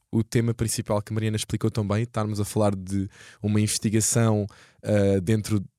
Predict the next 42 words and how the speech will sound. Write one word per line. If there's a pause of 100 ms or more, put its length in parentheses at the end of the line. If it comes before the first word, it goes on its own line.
do
mundo
de
Hollywood,
de
certa
forma,
porque
é
a
neta
de
um
produtor
de
Hollywood, (540)
hum, (460)
a,
a
produção,
ou
a, (280)
as
pessoas
responsáveis
pela
produção
da
série
fizeram
uma
escolha
que
eu
acho
que
é
muito
inteligente, (340)
que
é
intercalar